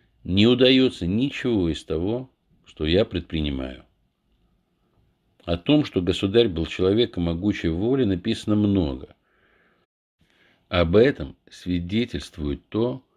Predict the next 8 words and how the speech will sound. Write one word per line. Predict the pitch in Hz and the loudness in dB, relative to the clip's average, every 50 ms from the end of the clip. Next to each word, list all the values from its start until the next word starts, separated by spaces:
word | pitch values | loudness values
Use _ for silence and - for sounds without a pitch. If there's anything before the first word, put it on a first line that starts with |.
| _ _ _ _ _ _ _ _ | _ _ _ _ _ _ _ _
как | - 101 107 110 | 2 2 2 2
безропотно | 104 107 101 95 101 95 101 117 127 - - 80 - 78 76 | 2 -2 0 0 2 4 4 2 2 2 -4 -6 -4 -6 -6
он | 73 | -6
перенес | 69 - 80 76 85 85 92 104 110 95 | -6 -6 -4 -2 0 0 2 0 0 0
заключение, | 82 78 - 78 76 - - - 101 95 90 80 | -2 -4 -6 -8 -10 -10 -4 -2 0 0 0 0
злобу | 71 67 71 73 78 87 98 107 104 80 76 71 | -2 -4 -4 -2 0 0 0 0 0 -2 -4 -4
и | - 76 80 80 | -2 -2 -2 -2
издевательство | 78 73 82 80 76 85 92 110 110 - - 71 - - - 69 | -2 -2 -2 0 2 2 2 2 0 -2 -12 -16 -16 -16 -18 -20